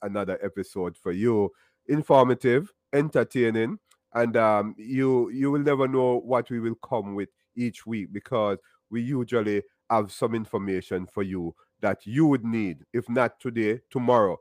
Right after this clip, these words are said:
If not you, really, your relatives, your friends, and, you know, someone who, who you will meet someday would want to, to get some information that you will be, be armed with as you listen to Can Youth Exploration, your topic in a podcast.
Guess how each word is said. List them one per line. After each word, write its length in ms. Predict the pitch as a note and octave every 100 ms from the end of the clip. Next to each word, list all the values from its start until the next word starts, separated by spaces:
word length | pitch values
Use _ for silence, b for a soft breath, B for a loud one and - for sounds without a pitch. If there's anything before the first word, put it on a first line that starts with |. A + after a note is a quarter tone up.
| _ -
If 160 | A#2
not 280 | B2 C3+ C3
you, 280 | A#2+ E3 G#3
really, 400 | D#3+ A2 F2 E2 b b -
your 400 | F#2+ B2+ B2 G#2+
relatives, 520 | A2+ A#2 G#2 A#2 G#2
your 180 | G#2 G#2
friends, 500 | - A#2+ G2+ F#2+ F#2 _ _
and, 160 | G2 G#2+
you 40 |
know, 220 | G#2 F#2 F2+
someone 680 | - - A2+ G#2+ F#2+ F2+ - _ -
who, 180 | C3 B2
who 100 | A#2+ A#2
you 160 | A2+
will 480 | G#2+ G2 F2 A#2+ D#3
meet 320 | C3+ G#2+ F2 _ _ _
someday 600 | - C3+ A2 F#2+ E2 D#2+ _ -
would 160 | G2 F#2
want 480 | F2+ G#2+ G2+ F#2+
to, 240 | - F#2 F#2
to 120 | -
get 260 | F2 G2 -
some 160 | G2+ F2+
information 640 | F2 E2+ D#2+ D#2+ - D#2+
that 200 | D#2+ -
you 160 | A#2
will 140 | A2+ G2+
be, 220 | F#2 F2 - _ -
be 60 | -
armed 280 | A#2 A2+ F#2
with 140 | E2 - _ -
as 280 | F#2+ E2+ F2
you 180 | F#2+
listen 320 | F#2 G2 F2+ F2+
to 100 | F#2
Can 260 | - G#2
Youth 180 | G2 F#2
Exploration, 680 | E2+ _ E2+ D#2+ D2+ D#2 D2+
your 200 | F2 F#2+
topic 400 | - E2+ F2 -
in 100 | D#2
a 60 |
podcast. 540 | - D#2+ D2+ - D2